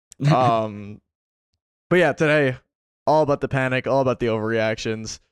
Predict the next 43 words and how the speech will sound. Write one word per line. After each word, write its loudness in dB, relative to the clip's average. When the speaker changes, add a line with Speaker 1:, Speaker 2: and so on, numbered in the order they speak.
Speaker 2:
Uh, 2
hopefully -2
get -4
some -10
spicy -2
takes -4
in -6
there, -4
but -2
we'll -6
start 0
off -2
pretty -2
simple. -4
Start 2
off -2
with -2
some -4
match 0
week -2
four -2
stuff. -4
Hop -2
right 0
into -6
it. -4
No, -8
no -2
real 0
intro -4
here. -2
Uh, -2
got -2
a -2
lot -2
to -10
cover -4
on -6
the -4
panic -4
side -4
of -12
things. -8